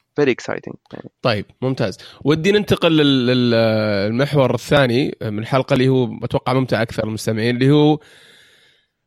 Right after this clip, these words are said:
Speaker 2: آه، الإنترنت الأشياء من، من وجهة نظر أو من، آه، تفكير المستهلك.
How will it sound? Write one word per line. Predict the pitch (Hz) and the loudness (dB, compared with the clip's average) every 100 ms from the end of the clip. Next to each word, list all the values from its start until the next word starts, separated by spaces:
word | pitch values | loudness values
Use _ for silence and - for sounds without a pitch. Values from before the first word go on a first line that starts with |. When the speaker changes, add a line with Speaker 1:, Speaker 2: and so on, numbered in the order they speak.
| _ - | _ -2
Speaker 2:
آه، | 143 143 135 131 127 | 2 2 2 2 2
الإنترنت | 127 127 135 143 175 190 185 | 0 -2 -2 -2 -2 -2 0
الأشياء | 165 - 180 180 185 - | 0 2 2 4 2 0
من، | 123 135 127 | -2 0 0
من | 127 127 82 | 0 -2 -2
وجهة | 147 143 135 - | -4 -2 -4 -2
نظر | 143 147 151 - | -2 0 -4 -6
أو | - 113 | -6 -4
من، | 117 117 113 | -4 -4 -4
آه، | 110 107 107 _ _ _ _ | -6 -8 -10 _ _ _ _
تفكير | 131 - 160 | -10 -2 0
المستهلك. | 151 135 - 135 101 - | 2 0 0 0 -2 -6